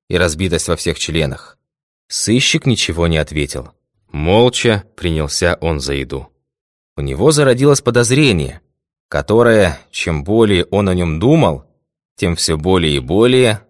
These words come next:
начинало казаться ему правдоподобным. Старик Гейден также не разговаривал с гостем. Он иначе объяснял себе его молчание. «В какой комнате вы спите, мистер Гейден?»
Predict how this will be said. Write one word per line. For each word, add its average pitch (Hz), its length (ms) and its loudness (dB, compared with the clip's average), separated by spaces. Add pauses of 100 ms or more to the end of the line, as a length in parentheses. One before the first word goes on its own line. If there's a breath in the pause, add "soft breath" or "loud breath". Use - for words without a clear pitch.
начинало 85 540 -2
казаться 76 520 -2
ему 71 200 -2
правдоподобным. 65 800 -6 (680)
Старик 110 400 -2
Гейден 156 440 2
также 127 320 2
не 92 80 0
разговаривал 78 640 0
с 78 60 -8
гостем. 82 520 -6 (560)
Он 90 300 -2
иначе 113 380 -2
объяснял 73 380 -6
себе 69 240 -8
его 65 140 -8
молчание. 67 600 -8 (800)
«В - 180 -20
какой - 340 0
комнате 202 380 2
вы 208 100 2
спите, - 340 -2
мистер 98 320 -2
Гейден?» 80 420 -4